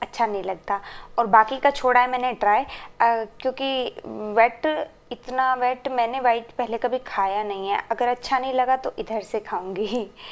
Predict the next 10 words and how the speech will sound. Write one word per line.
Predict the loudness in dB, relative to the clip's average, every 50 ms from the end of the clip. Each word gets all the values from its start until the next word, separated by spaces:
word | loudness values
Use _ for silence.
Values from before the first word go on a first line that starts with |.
| -14 -14
<laughs> | -12 -12 -14 -10 -4 -2
इसलिए | -2 0 0 0 0 2
मैंने | 2 0 0 0
half | 0 2 2 2 2 2 2 4
wet | 4 4 4 2 -4 -16 -18 -16 -16 -8 -2 2
और | 2 2
half | 2 4 4 4 4 4 2 -2
dry | -2 0 0 0 0 -2
रखा | -4 -6 -8 -8 -6 -4
है। | -4 -4 -4 -6